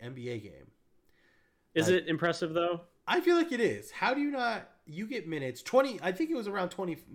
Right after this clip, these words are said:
Speaker 1: twenty minutes, right?
Speaker 2: Yeah, it's
Speaker 1: And how do you not,
Speaker 2: twenty, twenty-four.
Speaker 1: how do you not get in an effort to get, grab a rebound? How do you not turn the ball over? How do you not shoot? <laughs> Like, <laughs>
Speaker 2: 'Cause he didn't touch the ball. That's the secret.
Speaker 1: I guess. Man.
Speaker 2: I'm just kidding. I don't know.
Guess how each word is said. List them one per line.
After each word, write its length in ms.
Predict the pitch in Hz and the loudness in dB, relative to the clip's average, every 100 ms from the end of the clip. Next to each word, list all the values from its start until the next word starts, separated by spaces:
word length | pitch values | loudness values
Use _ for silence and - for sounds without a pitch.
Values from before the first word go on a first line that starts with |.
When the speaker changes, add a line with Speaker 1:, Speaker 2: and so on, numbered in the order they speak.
| 143 | -12
Speaker 1:
twenty 200 | 202 160 | -8 -6
minutes, 320 | 143 101 - | -6 -8 -6
right? 260 | 117 175 - - - - | -4 -4 -8 -20 -10 -2
Speaker 2:
Yeah, 160 | 120 | 0
it's 80 | 113 | 2
Speaker 1:
And 120 | 180 139 | 2 4
how 120 | 233 | 4
do 80 | 269 | 4
you 60 | |
not, 80 | 240 240 | 2 4
Speaker 2:
twenty, 20 | 214 | 2
twenty-four. 180 | 101 - _ | 0 -2 _
Speaker 1:
how 100 | - | -6
do 60 | 285 | -2
you 80 | 302 | 0
not 260 | 240 175 | 0 0
get 140 | - 180 | 0 2
in 140 | 190 151 | 2 -2
an 100 | 135 | -2
effort 320 | 151 151 113 | -4 -4 -6
to 80 | 113 | -6
get, 240 | 107 135 | -6 -6
grab 240 | 113 139 151 | -2 0 0
a 20 | |
rebound? 380 | 113 127 110 95 - - _ _ - | -2 -2 -4 -10 -16 -20 _ _ 2
How 80 | 320 | 6
do 40 | |
you 60 | 359 | 6
not 160 | 302 | 4
turn 260 | - 247 254 | 6 8 8
the 80 | 185 | 6
ball 360 | 143 156 170 | 6 6 6
over? 320 | 127 101 98 | 4 0 -6
How 160 | 104 220 | 2 6
do 80 | 320 | 8
you 80 | 330 | 6
not 440 | 311 269 226 175 - - _ | 6 4 4 0 -10 -20 _
shoot? 600 | - - - 208 - - - | -6 -2 2 2 0 -10 -14
<laughs> 40 | |
Like, 680 | 175 160 208 196 - - 233 262 - | -12 -4 -4 -4 -10 -16 -16 -18 -18
<laughs> 240 | - - - | -20 -18 -8
Speaker 2:
'Cause 140 | 123 | -4
he 80 | 117 | 0
didn't 180 | 120 110 | 0 0
touch 260 | - 120 | -4 -4
the 100 | - | -4
ball. 240 | 107 92 90 | -4 -4 -4
That's 260 | 107 101 - | -4 -4 -6
the 100 | 98 | -8
secret. 460 | - 104 - 85 - | -6 -8 -10 -14 -10
Speaker 1:
I 420 | 117 117 107 95 92 | -6 -4 -4 -6 -6
guess. 500 | 110 120 104 107 - _ _ _ | -4 -4 -6 -8 -16 _ _ _
Man. 180 | 113 123 | -8 -4
Speaker 2:
I'm 80 | 117 | -4
just 120 | 107 | -4
kidding. 240 | 101 92 | -6 -8
I 60 | 92 | -10
don't 100 | 95 | -10
know. 180 | 92 | -10